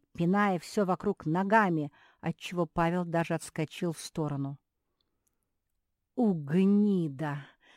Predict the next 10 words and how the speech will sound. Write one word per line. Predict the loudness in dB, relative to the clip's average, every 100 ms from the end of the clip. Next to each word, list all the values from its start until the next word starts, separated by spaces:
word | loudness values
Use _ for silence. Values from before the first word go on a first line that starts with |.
| _
Сволочь | -16 -8 -4 -4 -4 -2 2 4 2 -4 -10 _
паршивая!» | -2 -2 -8 -4 0 2 2 0 -2 -8 _ _ _
орал | -4 0 0 -2
он. | -4 -8 _ _ _ _ _
«Так | -2 -2 2
ведь | 0 6
Мишка | 8 10 8 2 0 4
мне | 6 6
порошок | 6 6 6 6 6 6 6 2
дал, | 0 4 4 2